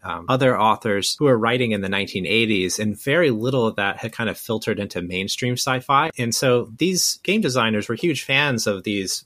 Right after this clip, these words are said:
foundational sort of books in the cyberpunk worlds, and they wanted to bring that more elaborately into computer games.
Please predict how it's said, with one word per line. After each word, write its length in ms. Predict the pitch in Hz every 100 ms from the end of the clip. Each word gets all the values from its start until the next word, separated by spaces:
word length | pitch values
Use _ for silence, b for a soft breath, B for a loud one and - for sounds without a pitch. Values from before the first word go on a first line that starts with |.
| -
foundational 840 | 110 98 107 123 - 107 98 90
sort 280 | - 101 92
of 160 | 90
books 340 | 107 101 - -
in 140 | 92
the 60 | 92
cyberpunk 800 | - 101 98 92 90 - 90 -
worlds, 520 | 123 151 104 87 -
and 80 | 127
they 100 | 135
wanted 300 | 131 135 123
to 100 | -
bring 360 | 98 123 123 113
that 300 | 107 95 -
more 160 | 117
elaborately 800 | 104 95 104 120 127 101 98 92
into 300 | 110 113 104 92
computer 340 | 92 - 104 95
games. 460 | 85 82 107 -